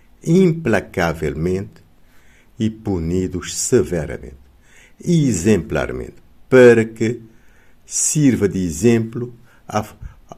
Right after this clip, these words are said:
a outros que pensam fazer similar. Porque não se pode condescender com esse tipo de bestialidade praticada por esses assaltantes. Um bom dia a todos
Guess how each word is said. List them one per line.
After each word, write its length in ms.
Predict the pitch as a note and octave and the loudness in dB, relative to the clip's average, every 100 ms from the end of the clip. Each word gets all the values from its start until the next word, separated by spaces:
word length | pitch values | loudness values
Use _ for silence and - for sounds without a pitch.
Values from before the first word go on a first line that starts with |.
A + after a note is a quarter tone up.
| - _ - | -20 _ -10
a 200 | E2+ D#2 | -6 0
outros 800 | G2 D#3 E3+ E3+ - D#3 - - - | 2 2 0 -8 -12 -12 -12 -20 -4
que 100 | A2 | -4
pensam 640 | - A2+ A2 G#2+ - A2+ | 2 6 6 6 0 -4
fazer 640 | A2+ - E2+ E2 E2+ E2 - - - - - | -6 -6 -2 0 0 0 -8 -20 -20 -20 -12
similar. 600 | - - D#2 - - - - _ - - | -8 -4 -4 -4 -10 -18 -20 _ -20 -6
Porque 380 | F2 - F2 | -6 -2 -2
não 220 | D#2+ G#2 A2 | 2 4 2
se 140 | - | 0
pode 340 | - G2+ E2 - | 2 4 4 -4
condescender 1120 | - C3 - E2+ - - D2 D2+ A2 A2 A2 - - - - - - - - - | 0 0 0 -4 -6 -8 -6 -2 0 0 -4 -20 -20 -20 -20 -20 -20 -20 -20 -12
com 200 | - F#2 | -2 0
esse 160 | E2 - | 0 -6
tipo 280 | - A2 - | -6 -4 -4
de 60 | |
bestialidade 1200 | E2 E2 C3 - - - A2+ G2+ G2+ D#2 A#1+ - - - - _ - - - - | -6 4 6 6 0 2 4 4 2 -2 -6 -12 -20 -20 -20 _ -20 -20 -20 -4
praticada 720 | F#2+ D#2+ D#2 D#2+ F2 E2 D#2+ | -4 -2 -6 -2 -2 -2 -4
por 280 | E2 D#2+ D#2 | -4 -4 0
esses 520 | D#2+ D#2+ - D#2 - - | -2 -2 -8 -10 -12 -12
assaltantes. 760 | - - - - - - - - - - | -8 -8 -8 -10 -16 -18 -20 -20 -20 -8
Um 760 | F#2 F2 E2+ E2+ D#2+ D#2 D2 D2 D2 - - - | -4 -2 0 0 -2 -4 -6 -12 -14 -18 -20 -4
bom 160 | F2 D#2+ | 0 2
dia 160 | D2+ | 0
a 40 | C#2+ | 0
todos 640 | G2+ G#2 A2 - - | 2 4 2 -4 -18